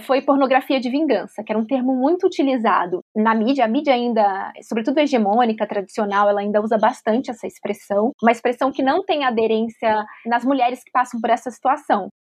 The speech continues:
Porque os termos, tanto pornogra-, o termo pornografia é um termo muito carregado de sentidos ruins,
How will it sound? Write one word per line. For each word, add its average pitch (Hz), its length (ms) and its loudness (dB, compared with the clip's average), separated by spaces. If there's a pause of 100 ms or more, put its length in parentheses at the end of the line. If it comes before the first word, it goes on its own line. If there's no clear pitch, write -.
Porque 285 340 0
os 311 120 -2
termos, 208 340 -2
tanto 381 260 -2
pornogra-, 294 460 2 (180)
o 214 80 -12
termo 294 260 0
pornografia 226 640 0
é 214 40 -2
um 220 80 -2
termo 226 520 0
muito 254 240 2
carregado 294 760 2
de 226 180 -8
sentidos 233 540 -2
ruins, 226 560 0